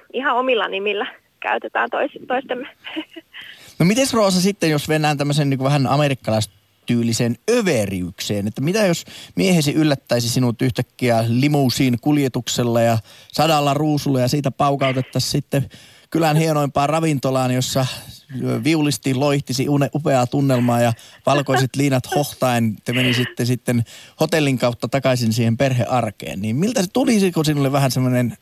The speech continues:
Speaker 2: ällötunnelma vai olisitko aivan sulaa vahaa?
Speaker 1: No mä olisin kyllä sulava haento. Ei ole to-, todellakaan olisi niinku ällötunne. Et se olisi kyllä ihan mahtavaa, että to-, totaalinen yllätys tolla lailla limusiinilla, niin mikä siinä kuulostaa erittäin hyvälle, vink vink.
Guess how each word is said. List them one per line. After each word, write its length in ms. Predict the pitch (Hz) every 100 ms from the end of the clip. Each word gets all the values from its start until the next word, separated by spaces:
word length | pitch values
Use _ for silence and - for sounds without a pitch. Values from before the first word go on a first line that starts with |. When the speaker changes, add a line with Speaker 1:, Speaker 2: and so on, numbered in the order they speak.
| -
Speaker 2:
ällötunnelma 640 | 180 135 - 131 117 104
vai 180 | 107 107
olisitko 420 | 117 123 113 -
aivan 280 | 120 110 101 - - - -
sulaa 320 | - 131 107
vahaa? 320 | 123 - - - - - - - - - - 240
Speaker 1:
No 60 |
mä 140 | 220 339
olisin 320 | 494 320 247
kyllä 260 | 226 208 226 -
sulava 560 | 254 262 175 175 190
haento. 420 | 240 202 226 233 226
Ei 180 | 262 277
ole 120 | 269
to-, 180 | - 269
todellakaan 520 | 320 302 226 214 220
olisi 200 | 220 277
niinku 340 | 226 214 208 -
ällötunne. 600 | - 240 208 - 185 - -
Et 80 | -
se 60 | 359
olisi 140 | 247
kyllä 160 | 269 254
ihan 140 | 262
mahtavaa, 640 | 233 254 262 - 120 -
että 200 | - - 220
to-, 120 | -
totaalinen 600 | - 285 240 208 202 196
yllätys 420 | 220 226 - - 214
tolla 260 | - 214 -
lailla 320 | 220 - -
limusiinilla, 640 | 226 220 240 - 127 - 139
niin 160 | 208 - _ - - -
mikä 260 | 247 269 226 -
siinä 200 | 240 220
kuulostaa 520 | 233 247 220 - 196
erittäin 440 | 247 403 - 226 302
hyvälle, 340 | 285 208 208
vink 240 | 220 240 247
vink. 260 | 269 262